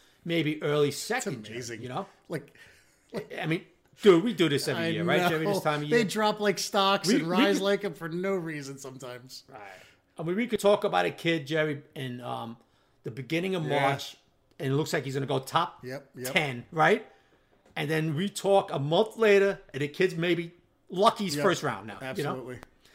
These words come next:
Speaker 1: The kid Javon Collins, I've mentioned
Speaker 2: Yeah, yeah.
Speaker 1: him
Speaker 2: Mm-hmm.
Speaker 1: a few times, right? Now, here's a kid, Jerry, a month ago, projected second round, middle second round, maybe later second round, maybe a reach early
Speaker 2: Yeah.
Speaker 1: second round, right?
Speaker 2: Yeah.
Speaker 1: Now look, Jerry,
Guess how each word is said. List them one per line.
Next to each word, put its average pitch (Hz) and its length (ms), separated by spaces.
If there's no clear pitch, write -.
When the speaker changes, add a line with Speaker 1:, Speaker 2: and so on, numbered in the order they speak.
Speaker 1:
The 180 80
kid 226 280
Javon 226 420
Collins, 214 480
I've 160 160
mentioned 170 380
Speaker 2:
Yeah, 156 60
yeah. 185 60
Speaker 1:
him 180 160
Speaker 2:
Mm-hmm. 135 200
Speaker 1:
a 135 40
few 170 220
times, 131 400
right? 147 280
Now, 143 140
here's 185 240
a 196 60
kid, 202 260
Jerry, 214 280
a 196 60
month 220 240
ago, 220 440
projected 202 600
second 202 400
round, 151 320
middle 185 200
second 160 360
round, 123 320
maybe 185 240
later 180 280
second - 340
round, 131 400
maybe 311 560
a 226 60
reach 233 440
early 277 280
Speaker 2:
Yeah. - 40
Speaker 1:
second 156 340
round, 127 260
right? 226 240
Speaker 2:
Yeah. 127 140
Speaker 1:
Now 359 220
look, 233 240
Jerry, 202 340